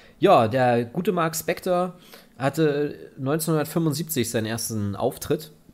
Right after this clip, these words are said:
und, äh, wurde damals von, äh, Doug Moench, ich dachte, ich schreib mir das einfach mal auf, und dem Zeichner Don Perlin wurde er interpretiert und wurde dann aber auch wieder aus der Marvel-Geschichte mehr oder weniger gestrichen. Also der war dann auch mal geheimer Rächer und so weiter und so fort.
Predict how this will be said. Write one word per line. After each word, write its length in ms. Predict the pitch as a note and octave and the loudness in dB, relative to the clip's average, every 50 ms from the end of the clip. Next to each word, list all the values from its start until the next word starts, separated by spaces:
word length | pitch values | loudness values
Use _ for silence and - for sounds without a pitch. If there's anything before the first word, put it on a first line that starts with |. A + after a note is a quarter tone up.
| - | -10
und, 440 | - B2+ B2 A#2+ A#2+ A#2 A#2+ A#2 - | -2 2 2 2 4 2 0 -2 -4
äh, 320 | - A#2+ A#2 A#2 A#2 A2 G#2+ | -2 -2 0 0 0 0 0
wurde 160 | A#2+ C3 A#2+ | -2 -2 -2
damals 420 | B2 B2 B2+ C3+ C3+ C3 - - | -2 0 0 0 -2 -2 -4 -6
von, 380 | - - B2+ A#2+ A#2+ A#2+ A#2+ B2 | -4 -2 -2 -2 0 -2 -4 -4
äh, 420 | A#2+ A#2+ A#2 A2+ A2+ A#2 A2+ A2+ G2+ | -4 -4 -2 0 0 0 -2 -2 -2
Doug 220 | A2 A2+ A2 - | -4 -6 -4 -2
Moench, 340 | A2+ G#2 A#2+ D3 D#3+ D#3+ - | -2 -2 0 -2 -4 -6 -8
ich 120 | A#2 - | -8 -4
dachte, 240 | - A#2 - - A#2+ | -4 -4 -2 -2 -4
ich 200 | G#2 - - - - - - - A2+ G2 - _ - - | -4 -4 -8 -14 -18 -20 -20 -18 -18 -18 -18 _ -20 -14
schreib 220 | - - - A2 - | -12 -4 -4 -2 -2
mir 60 | A#2 | 0
das 100 | G#2 G2 | -2 0
einfach 160 | - A#2 A2 G2+ | 0 0 2 2
mal 140 | G#2+ F#2+ | 2 2
auf, 240 | F2 G#2 B2 - - | 4 4 4 4 2
und 260 | - B2+ A#2 A2+ A2+ | -2 -2 -2 -2 -2
dem 120 | - A2+ A2 | -4 -4 -2
Zeichner 280 | - B2 A#2+ - C3 A#2 | -2 -2 -2 0 0 0
Don 220 | - B2 A2+ G#2 | 0 0 0 0
Perlin 480 | - - A2+ B2+ D3 D#3+ F3+ F#3 G3+ G#3+ - - - - - - - - - | 0 0 2 2 2 2 0 -2 -2 -6 -10 -16 -20 -20 -20 -20 -20 -2 2
wurde 200 | D3+ D#3+ E3 F3 | 4 4 6 4
er 140 | E3 E3 | 4 4
interpretiert 760 | E3+ F3 E3 F3+ E3+ - - D#3+ E3 - E3+ E3+ F3 E3+ - | 2 0 0 -2 -2 0 -4 -4 -2 0 2 2 2 2 0
und 340 | - - C#3+ C3+ C3 A#2 A2 | -2 -2 0 0 0 0 0
wurde 280 | B2+ C3 C#3+ D#3+ D#3+ C#3+ | 2 4 4 2 2 0
dann 180 | D3 C#3+ C#3+ | -2 -2 -2
aber 260 | A#2+ C3+ C3 C#3+ C#3+ - | -2 0 2 4 4 4
auch 240 | C#3 A#2+ - A#2+ A#2+ | 4 2 0 -2 -6
wieder 580 | C#3 C#3+ E3 D3+ C#3+ C#3 C3+ C3+ C#3 C3 - | -2 2 2 4 4 6 4 4 4 2 0
aus 240 | - C#3 C#3 - - | 0 -2 -2 0 0
der 100 | C#3+ B2+ | 0 0
Marvel-Geschichte 1200 | B2 A#2+ A2+ C#3+ E3+ D3 B2 A#2 A#2+ - - C#3+ C3 - - C#3 C3+ C3 C3 B2+ B2 B2 A#2 - C3 | 2 2 0 0 0 0 0 -2 -2 -2 -2 -4 -6 -4 -2 0 0 2 4 4 2 2 0 0 2
mehr 140 | B2+ C3+ C#3 | 4 4 6
oder 140 | C3+ B2 | 6 4
weniger 260 | B2 C3+ C#3+ C#3 C3+ B2 | 4 4 4 4 4 2
gestrichen. 520 | A#2 A#2 - - - B2 D3 - A2+ G2+ F#2+ | 2 0 -2 0 0 0 0 0 0 -2 0
Also 180 | G2 G2+ G#2+ A2 | 0 0 2 2
der 100 | A2+ A2 | 2 4
war 100 | A#2+ B2 | 4 4
dann 120 | A#2+ A#2+ | 4 4
auch 100 | B2 B2 | 4 4
mal 120 | A#2 B2 A2+ | 4 2 2
geheimer 420 | B2 A2+ A#2 A#2+ A#2 A#2+ A2+ G#2 | 2 2 2 2 2 2 2 2
Rächer 340 | B2 D3+ D#3 - D#3+ C#3+ C3+ | 0 0 0 2 0 2 2
und 160 | A#2+ C3 C3+ | 0 -2 -2
so 120 | - - A#2+ | -4 -2 0
weiter 240 | B2 A#2+ A#2+ C3 B2 | 0 0 0 -2 -4
und 100 | A#2 - | -4 -4
so 100 | - A#2 | -6 -8
fort. 420 | - - A2+ A2 A#2 A#2+ - | -2 2 2 4 4 2 0